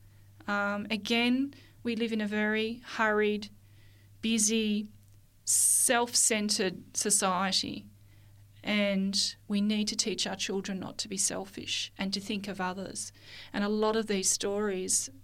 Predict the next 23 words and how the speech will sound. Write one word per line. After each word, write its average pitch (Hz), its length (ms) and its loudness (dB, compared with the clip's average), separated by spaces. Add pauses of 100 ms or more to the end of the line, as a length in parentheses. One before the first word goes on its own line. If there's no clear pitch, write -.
(100)
are 196 100 -4
from 214 440 -4
the 202 200 -6
era 202 300 0
where 190 180 -6
people, 202 640 -6 (580)
they 190 80 -4
probably 196 260 -4
were 208 200 2
workaholics 202 640 0
and 196 100 -2
they 185 60 0
worked 196 220 2
themselves 196 400 2
to 214 100 2
death 208 260 2
in 196 120 0
those 190 260 4
days, 196 560 4
all 208 140 4
those 202 260 2
years 190 240 0
back. 190 460 2